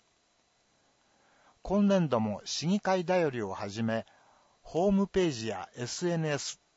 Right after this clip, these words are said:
定例会議紹介ポスターなどを通じて、市議会の活動状況を広くお知らせしていきます。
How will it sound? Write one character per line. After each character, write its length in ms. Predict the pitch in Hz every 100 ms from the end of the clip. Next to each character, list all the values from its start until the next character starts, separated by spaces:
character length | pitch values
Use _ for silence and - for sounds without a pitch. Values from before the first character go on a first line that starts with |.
| _
定 160 | 156 190
例 240 | 190 180
会 260 | - 165 123
議 100 | 98
紹 280 | - 151
介 220 | - 165 156
ポ 160 | 180
ス 100 | -
タ 140 | 127 107
ー 20 |
な 160 | 117
ど 160 | 120 107
を 80 | 82
通 320 | - 113 110
じ 160 | 107 -
て、 220 | 107 - - _ _ _ -
市 200 | - 151
議 140 | 202
会 240 | 185 156
の 140 | 117 101
活 260 | 113 151
動 220 | 156 156 139
状 200 | 151 139
況 220 | 120 92
を 240 | 85 80
広 320 | - 202 190 -
く 180 | 107 -
お 100 | 98
知 140 | -
ら 80 | 113
せ 160 | - 104
し 80 |
て 120 | - 98
い 100 | -
き 100 | 92
ま 160 | 90
す。 240 | - -